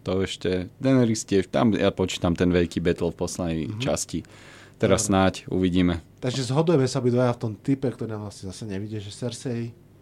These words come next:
Speaker 2: vidíme posledný krát v
Speaker 1: Mhm.
Speaker 2: piatom dieli.
Speaker 1: Áno.
Speaker 2: Uvidíme,
Speaker 1: No,
Speaker 2: uvidíme.
Speaker 1: snáď áno. Aj keď, eh, však robia sa trailery, ja si ich nikdy nepozerám na nové epizódy, takže možno tam už je zodpovedaná nejaká z týchto otázok, že či to je presne vojna o King's Landing alebo nie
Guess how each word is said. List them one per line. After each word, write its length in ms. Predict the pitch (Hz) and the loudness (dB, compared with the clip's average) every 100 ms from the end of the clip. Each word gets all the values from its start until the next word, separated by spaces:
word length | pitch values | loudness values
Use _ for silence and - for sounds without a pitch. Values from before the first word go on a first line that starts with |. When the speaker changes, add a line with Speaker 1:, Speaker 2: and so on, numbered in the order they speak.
| - - - | -20 -20 -12
Speaker 2:
vidíme 280 | 117 113 117 | -8 -4 -4
posledný 440 | 120 110 131 120 | -4 -8 -6 -6
krát 240 | 113 120 95 | -4 -2 0
v 60 | |
Speaker 1:
Mhm. 100 | 85 | 2
Speaker 2:
piatom 260 | 101 120 95 | 0 0 -6
dieli. 300 | 90 90 90 92 | -10 -10 -10 -6
Speaker 1:
Áno. 260 | 90 90 90 | 0 0 0
Speaker 2:
Uvidíme, 460 | 113 107 98 92 - | -2 -6 -8 -10 -12
Speaker 1:
No, 320 | 113 160 107 | -4 0 0
Speaker 2:
uvidíme. 140 | 90 - | 0 -6
Speaker 1:
snáď 320 | - 101 90 87 | -4 0 4 4
áno. 220 | 90 82 - - - - - - - - - - - | 4 0 -4 -18 -20 -20 -20 -20 -20 -20 -20 -20 -4
Aj 160 | - 127 | 2 4
keď, 240 | 135 131 - | 6 4 4
eh, 380 | - 113 110 107 - - - - 123 | 4 8 6 4 -4 -20 -16 -12 -6
však 220 | - 113 - - | -2 -2 -4 0
robia 260 | 107 110 | 6 8
sa 140 | 101 101 | 6 4
trailery, 580 | 95 101 117 107 101 | 8 10 10 8 6
ja 160 | 120 107 | 4 2
si 140 | - | 2
ich 80 | 92 | 2
nikdy 320 | 101 98 90 | 4 4 4
nepozerám 420 | 87 107 98 90 92 | 4 4 4 4 6
na 140 | 87 | 6
nové 240 | 90 90 | 6 4
epizódy, 460 | 87 98 95 98 110 | 4 2 4 4 4
takže 260 | 101 92 98 | 4 2 2
možno 280 | 95 101 | 2 2
tam 200 | 92 101 | 2 4
už 80 | 101 | 4
je 100 | 92 | 4
zodpovedaná 540 | 95 101 113 101 95 95 | 2 4 6 6 6 6
nejaká 300 | 92 95 98 | 4 4 0
z 160 | - | 0
týchto 220 | 101 - 92 | 0 6 6
otázok, 460 | 92 101 104 110 | 8 6 6 4
že 120 | 95 | 2
či 120 | 90 - | -2 0
to 120 | 95 | 4
je 100 | 92 | 4
presne 540 | - - 95 - 95 | 2 -2 0 2 0
vojna 400 | 85 95 95 92 | 4 4 4 2
o 100 | 92 | 0
King's 300 | 85 101 92 | 0 0 2
Landing 400 | 95 92 98 104 | 2 4 4 4
alebo 260 | 101 92 90 | 4 4 4
nie 320 | 92 107 117 | 4 4 2